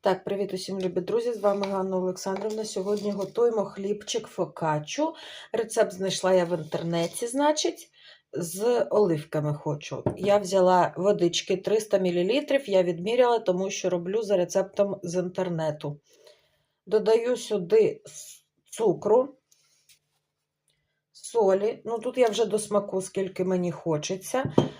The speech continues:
Е, одна ложечка цукру, пів ложечки солі. Додаю сюди дріжджі, сухі у мене сьогодні.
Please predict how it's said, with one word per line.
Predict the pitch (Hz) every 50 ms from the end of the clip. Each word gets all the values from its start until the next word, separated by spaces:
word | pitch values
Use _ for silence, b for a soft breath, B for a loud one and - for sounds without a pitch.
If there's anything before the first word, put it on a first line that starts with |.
| B B B B -
Е, | 143 175 180 160
одна | - - 208 202 202 233 226 214
ложечка | 208 208 214 208 185 196 190 - - - - 196 190 175 170 160 - - - B B B B B B B _ _ _ _ _
цукру, | - - - - 240 254 226 - 208 208 185
пів | 190 - 214 202 175 175
ложечки | 190 190 180 175 185 180 - - - - 151
солі. | 147 - - - 185 180 170 170 175 226 277 339 - - B B B B B B B B B B B - -
Додаю | - 226 240 196 214 226 240 240 247 247
сюди | 220 - - 220 202 - 202 202
дріжджі, | 175 - 165 165 190 214 202 160 156 151 147 - - - - 226 254 285 320 - - - - - - _ _ _ _ -
сухі | - - - 254 - - - - 220 214
у | 220 214 220
мене | 220 220 214 220 220
сьогодні. | 220 - - 233 226 214 226 240 233 214 240 254 277